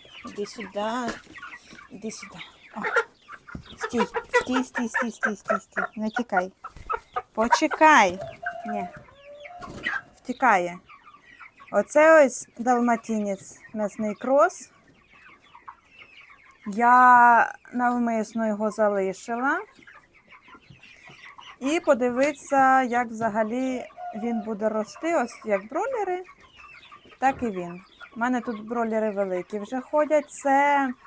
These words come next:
вже вони в продажі в мене по ціні живої ваги. Майже по три кілограма. І він тут такий ходить, цар гори.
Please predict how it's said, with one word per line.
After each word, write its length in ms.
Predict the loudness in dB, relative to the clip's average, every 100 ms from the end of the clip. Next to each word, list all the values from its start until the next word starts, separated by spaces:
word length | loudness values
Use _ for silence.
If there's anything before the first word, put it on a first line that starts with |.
| -20 -12
вже 320 | -6 2 2
вони 280 | 2 -2 -4
в 120 | -6 -2
продажі 520 | -2 0 -2 -4 -4
в 60 |
мене 400 | -4 -4 -4 -6 -10 -16 -20 -20 -8
по 220 | 0 2 2
ціні 420 | 0 0 2 2
живої 500 | 0 0 2 2 2
ваги. 600 | 2 0 0 -2 -2 -4 -8 -14 -20 -20 -20 -20 -20 -20 -20 -20 -20 -20 -20 _ -2
Майже 320 | 2 2 0
по 140 | -2
три 160 | -6 -8
кілограма. 760 | -6 -4 -4 -2 -4 -4 -6 -8 -14 -20 -20 -20 _ -20 -20 -20 -18 -20 -20 _ -20 -18 -18 -16 -16 -16 -16 -14 -12 -8
І 260 | 0 4 4
він 360 | 4 4 4 4
тут 180 | 2
такий 340 | 0 0 2 0
ходить, 440 | 4 2 4 0 -2 -12 -8
цар 280 | 6 6 6 2 -16 -20 -20 _ _ -20 -16 -2
гори. 420 | 4 6 6 2